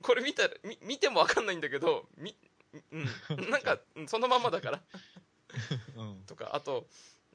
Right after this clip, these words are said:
Speaker 1: なんかね、これも面白かったのが、野球少年がいるんだけど、十七か十八なんだけど、野球、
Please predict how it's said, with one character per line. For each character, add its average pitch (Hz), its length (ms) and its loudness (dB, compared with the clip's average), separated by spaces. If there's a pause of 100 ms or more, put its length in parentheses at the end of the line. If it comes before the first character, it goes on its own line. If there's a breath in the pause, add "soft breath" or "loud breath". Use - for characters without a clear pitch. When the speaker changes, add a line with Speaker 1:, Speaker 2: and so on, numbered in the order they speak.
(200)
Speaker 1:
な 139 280 -8
ん 127 40 -12
か 117 100 -6
ね、 110 220 -12 (340)
こ 190 100 -6
れ 208 80 2
も 214 120 -2
面 202 140 -4
白 190 220 -8
か 147 120 -2
っ 135 100 -8
た 120 120 -6
の 107 140 -10
が、 107 160 -6
野 156 180 -2
球 226 240 -4
少 233 240 -2
年 180 120 -4
が 135 80 -4
い 131 80 -4
る 131 80 -8
ん 131 40 -14
だ 120 100 -8
け 113 100 -6
ど、 117 100 -10
十 170 400 -8
七 190 220 -6
か 131 120 -4
十 127 160 -8
八 160 220 -6
な 143 60 -4
ん 127 60 -8
だ 113 100 -10
け 113 100 -10
ど、 113 260 -6
野 151 160 -6
球、 208 600 -2